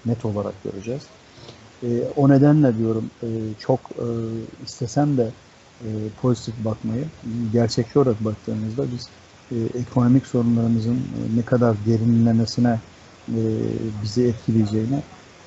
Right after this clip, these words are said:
şu aşamada göremiyoruz. E, bir de öyle bir şey ki bir ülkenin, m, tek başına bulabileceği bir çare değil. İstediğiniz kadar, e, para saçın ki Amerika'yı görüyorsunuz, Avrupa Birliği'ni görüyorsunuz.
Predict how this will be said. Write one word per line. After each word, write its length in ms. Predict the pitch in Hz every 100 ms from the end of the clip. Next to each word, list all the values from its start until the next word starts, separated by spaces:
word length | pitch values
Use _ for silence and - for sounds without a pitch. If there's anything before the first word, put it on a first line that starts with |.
| - -
şu 100 | 156
aşamada 380 | 120 117 117
göremiyoruz. 760 | 127 117 117 110 101 101 107 -
E, 100 | 123 110 110 107 107 104 107 110 - - - - - 123 139 131
bir 100 | 143
de 160 | 165 123 - - - - - - 143 - -
öyle 160 | 139 151
bir 40 |
şey 220 | 139 - 175
ki 220 | - 107 - -
bir 380 | 120 113 127 170 - -
ülkenin, 520 | 139 131 151 151 143 202 180 - -
m, 60 | 120 117 113
tek 200 | - 160
başına 380 | 151 - 147 127
bulabileceği 440 | 131 127 117 131
bir 40 | 123
çare 400 | - 123 127 127
değil. 160 | 95 - - _ _ - - - -
İstediğiniz 580 | - - 147 131 170 175
kadar, 420 | - 127 104 92 - -
e, 220 | 113 113 107
para 240 | - 127
saçın 360 | 135 110 - 117
ki 200 | - -
Amerika'yı 640 | 123 123 120 113 113 107 104
görüyorsunuz, 680 | 110 104 101 - - 113
Avrupa 380 | 127 123 113 113
Birliği'ni 380 | 110 107 110 107
görüyorsunuz. 460 | 107 107 101 131